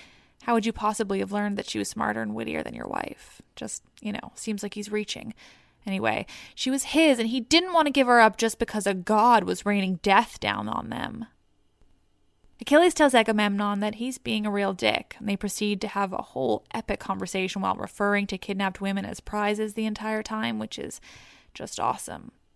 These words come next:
Agamemnon bitches that everyone wants him to give up his prize, and then he'll be the only one who doesn't have a prize.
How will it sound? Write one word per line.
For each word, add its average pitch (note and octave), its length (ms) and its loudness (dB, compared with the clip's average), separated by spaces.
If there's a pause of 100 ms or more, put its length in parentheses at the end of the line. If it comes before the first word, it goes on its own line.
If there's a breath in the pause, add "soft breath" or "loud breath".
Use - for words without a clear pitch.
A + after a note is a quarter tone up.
(560)
Agamemnon C#4 560 6
bitches A3+ 360 2
that G#3 100 0
everyone G4 380 2
wants F#4+ 220 4
him F4 120 -2
to F4 80 -2
give D#4 160 4
up D#4 180 8
his A#3 300 4
prize, - 680 2 (360 loud breath)
and C4+ 140 6
then D#4 100 6
he'll D4+ 120 4
be D4+ 120 4
the D#4 180 0
only F#4+ 240 6
one G4 180 4
who G4 100 -2
doesn't G4 260 8
have E4 140 2
a F4 60 0
prize. - 760 6